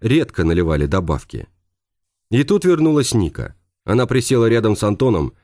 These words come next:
и, улыбаясь настоящей улыбкой кобры, протянула ему пучок травы. "На, угощайся", сказала она, и все притихли, с интересом наблюдая за разыгрывающимся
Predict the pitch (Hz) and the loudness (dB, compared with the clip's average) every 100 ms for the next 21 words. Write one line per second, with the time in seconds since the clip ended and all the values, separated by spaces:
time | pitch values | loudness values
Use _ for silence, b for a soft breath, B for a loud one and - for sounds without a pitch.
0 | _ - 143 160 156 175 135 139 160 - | _ -2 2 4 2 2 2 2 0 0
1 | 165 120 87 - 85 73 - 131 110 90 | 2 2 2 0 -2 -4 -2 0 2 0
2 | - 87 - 135 92 76 - _ - 143 | -2 -4 0 0 0 -4 -8 _ -6 -2
3 | 147 170 156 156 156 151 151 - - 110 | 0 2 2 2 2 2 0 -2 -2 -4
4 | - 117 101 73 58 _ _ _ _ _ | -2 -2 0 -2 -4 _ _ _ _ _
5 | - 180 175 127 _ _ - 147 165 - | -2 0 2 -2 _ _ -2 2 2 2
6 | 139 104 - 85 - _ _ _ - 117 | 0 0 0 -4 -4 _ _ _ -8 -4
7 | 104 104 95 107 117 95 - _ - 131 | 0 0 2 2 0 -2 -8 _ -4 -2
8 | - 151 131 143 135 - 156 - 76 - | 0 -2 0 0 0 0 -2 0 -4 -4
9 | _ _ - - 127 101 104 113 101 90 | _ _ -6 0 0 2 0 0 0 0
10 | 85 90 98 117 90 78 92 98 104 95 | 2 0 0 0 0 0 0 0 0 0
11 | 87 90 - 85 - 73 | 0 0 0 -2 -2 -4